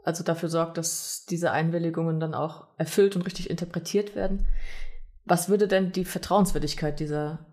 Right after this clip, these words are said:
Strukturen garantieren? Weil es fallen dann ja doch ziemlich viele Daten an, im Zweifelsfall, auch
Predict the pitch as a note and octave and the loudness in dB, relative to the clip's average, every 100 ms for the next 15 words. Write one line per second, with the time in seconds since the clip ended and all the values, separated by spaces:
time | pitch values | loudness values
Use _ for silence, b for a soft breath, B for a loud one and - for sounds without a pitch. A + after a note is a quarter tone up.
0 | _ - - E3 - D#3 D3 D3 D3 D3 | _ -16 -10 -8 -6 -6 -4 -4 -6 -6
1 | - D#3 D3+ D3+ - _ _ _ _ _ | -6 -6 -6 -8 -14 _ _ _ _ _
2 | - D#3 - - - E3 E3+ A3 A3 A3 | -2 0 0 -2 2 6 6 6 4 2
3 | A3+ - G#3 G#3 G#3+ G#3+ G3 G3+ G3+ - | 0 2 0 2 0 2 2 0 -2 -2
4 | G3+ G3+ G3 G3 G#3 - G3+ G3+ E3+ - | -2 -2 -2 -2 -2 -4 -4 -4 -6 -10